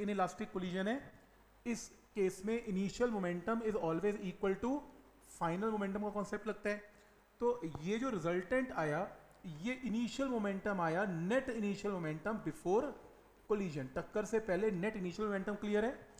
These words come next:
एमवी और एमवी का रिजल्टेंट हो गया। टक्कर के बाद क्या हुआ? Collision के बाद mass क्या हो गया इनका? एम और एम मिला के टू वी, और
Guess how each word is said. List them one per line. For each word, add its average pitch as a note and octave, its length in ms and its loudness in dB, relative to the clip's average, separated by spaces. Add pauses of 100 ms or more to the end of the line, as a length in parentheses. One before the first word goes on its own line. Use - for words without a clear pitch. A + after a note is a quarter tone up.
(340)
एमवी F3+ 280 0
और G#3 140 4
एमवी F#3 240 -2
का A3+ 100 0
रिजल्टेंट F3+ 420 0
हो D#3 100 0
गया। A2+ 200 -8 (640)
टक्कर A#3 280 2
के C#4 140 0
बाद G#3 280 4
क्या F3 100 2
हुआ? C3 300 -2 (840)
Collision G3 380 0
के A#3 120 2
बाद E3 400 2
mass D3+ 400 0
क्या G#3+ 120 4
हो G#3 140 4
गया G3 140 2
इनका? G3+ 240 0 (380)
एम E3+ 160 -2
और F#3+ 120 4
एम F#3+ 140 0
मिला F#3 200 4
के F#3+ 160 -2
टू G#3 240 -2
वी, B3+ 160 0 (720)
और G#3 240 4